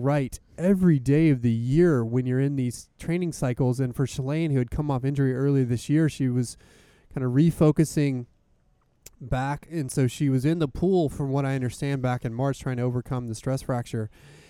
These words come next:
And, and then to come back and do this after so much years of putting in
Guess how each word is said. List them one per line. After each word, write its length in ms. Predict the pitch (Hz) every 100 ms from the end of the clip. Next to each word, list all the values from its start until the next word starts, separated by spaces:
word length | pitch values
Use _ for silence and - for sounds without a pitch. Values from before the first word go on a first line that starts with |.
| _ _ -
And, 560 | - 143 139 135 135 - -
and 100 | 151
then 140 | 147
to 100 | 135
come 260 | 131 - 165
back 260 | 151 139 147
and 140 | 127
do 180 | 131 135
this 220 | 135 123
after 280 | 120 - 120
so 240 | - 165
much 240 | 160 131 135
years 220 | 131 120
of 120 | 120
putting 280 | 151 147 131
in 240 | 127 117